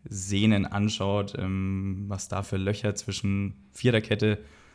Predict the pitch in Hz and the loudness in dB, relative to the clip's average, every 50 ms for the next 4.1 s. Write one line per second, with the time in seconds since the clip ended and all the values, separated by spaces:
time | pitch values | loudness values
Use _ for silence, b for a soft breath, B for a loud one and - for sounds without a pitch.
0 | B B - 95 95 87 85 85 87 98 107 104 - 98 98 98 92 95 98 95 | B B -4 -2 -2 0 0 2 2 2 2 2 0 0 0 0 0 2 0 2
1 | 92 101 104 107 101 95 98 95 95 95 - 98 98 98 95 98 98 - - 104 | 2 4 4 6 6 6 4 2 2 0 2 2 2 2 2 2 0 0 2 2
2 | 98 98 104 101 - - - - 92 98 101 98 101 104 98 101 107 - - 98 | 4 6 4 4 2 0 -2 0 0 0 0 0 -2 -2 -2 -2 0 0 0 0
3 | 92 98 101 101 120 117 120 110 110 - 104 101 104 - 101 - - 101 104 107 | 2 2 2 2 4 2 2 0 2 2 2 2 2 0 -4 -2 0 2 2 2
4 | 104 B | 2 B